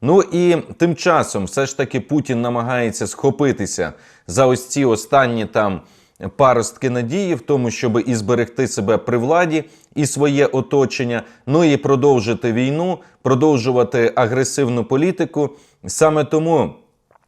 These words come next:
російський диктатор підписав указ про осінній призов на строкову службу у жовтні-грудні,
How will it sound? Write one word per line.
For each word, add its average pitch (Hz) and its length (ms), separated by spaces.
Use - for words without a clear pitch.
російський 127 540
диктатор 147 560
підписав 131 840
указ 147 460
про 139 320
осінній 139 600
призов 120 580
на 139 260
строкову 139 600
службу 90 600
у 120 120
жовтні-грудні, 127 1120